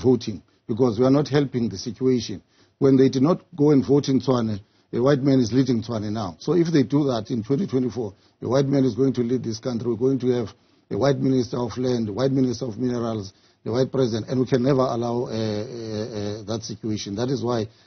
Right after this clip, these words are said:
as the E F F, we're on the ground, paying attention to detail, going to our, uh, voters house to house, doing door to door, and, and making sure that they register to vote. That is why even yesterday, also it's, uh,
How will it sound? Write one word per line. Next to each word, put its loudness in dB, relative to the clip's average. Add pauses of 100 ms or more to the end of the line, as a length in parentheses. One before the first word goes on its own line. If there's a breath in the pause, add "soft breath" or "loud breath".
(120)
as 4
the -2
E 2
F 2
F, -2
we're -2
on 4
the 2
ground, -2 (400 soft breath)
paying 4
attention 0
to -6
detail, -2
going 4
to -4
our, -2 (440 soft breath)
uh, -6
voters 2
house 2
to 2
house, -2
doing 0
door 0
to -8
door, -2
and, -6 (320 soft breath)
and -2
making 2
sure -4
that -4
they -2
register -2
to -8
vote. -6
That -6
is -2
why 0
even -6
yesterday, -4
also -4
it's, -8
uh, -4